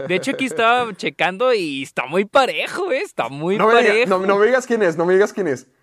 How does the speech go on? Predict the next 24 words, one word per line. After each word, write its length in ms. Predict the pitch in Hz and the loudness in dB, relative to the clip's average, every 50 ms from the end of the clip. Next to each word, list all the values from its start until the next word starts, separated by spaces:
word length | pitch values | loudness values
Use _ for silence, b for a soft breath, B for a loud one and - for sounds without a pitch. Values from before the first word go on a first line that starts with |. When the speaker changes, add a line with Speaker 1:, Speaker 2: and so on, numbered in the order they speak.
| _ _ _ _ | _ _ _ _
Speaker 1:
No, 220 | - 165 170 170 147 | -8 -4 -4 -4 -2
no 120 | 151 160 156 | -4 -4 -2
te 60 | 185 | 0
voy 40 | 180 | 0
a 20 | 170 | 0
decir, 280 | 160 - 156 135 - _ | 0 -2 -6 -10 -10 _
no 180 | 135 139 135 | -10 -10 -8
te 80 | - 143 | -4 -4
voy 40 | 143 | -4
a 20 | |
decir 160 | 143 - 170 180 | -2 0 2 2
Speaker 2:
El 60 | 196 | 2
Speaker 1:
quién 80 | 208 | 2
Speaker 2:
año 20 | 247 | 0
Speaker 1:
es, 20 | |
no 40 | 285 | -2
voy 60 | 269 | -2
a 20 | - | -2
Speaker 2:
pasado 300 | 247 202 214 196 202 226 | 0 0 2 2 2 2
Speaker 1:
decir 80 | 226 | 0
Speaker 2:
nuestro 220 | 226 214 190 - 185 | 0 -2 0 0 0
Speaker 1:
más. 60 | 165 | 0
Speaker 2:
ganador 420 | 165 156 151 139 135 139 143 147 139 | 0 0 0 0 0 0 0 -2 -2
fue 520 | - - 165 165 170 175 175 175 170 - | -4 -4 -4 -2 0 0 0 -2 -4 -6